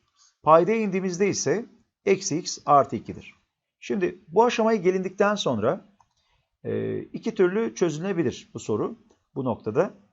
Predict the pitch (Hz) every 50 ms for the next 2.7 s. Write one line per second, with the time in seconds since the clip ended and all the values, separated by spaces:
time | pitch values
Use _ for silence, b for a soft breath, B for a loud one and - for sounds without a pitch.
0 | _ _ _ - 147 208 202 - - 175 175 175 - 190 190 196 208 196 202 -
1 | 170 165 160 156 135 110 - - 127 147 151 - 165 151 147 143 135 120 98 -
2 | - _ _ _ _ _ - 120 117 107 104 104 101 104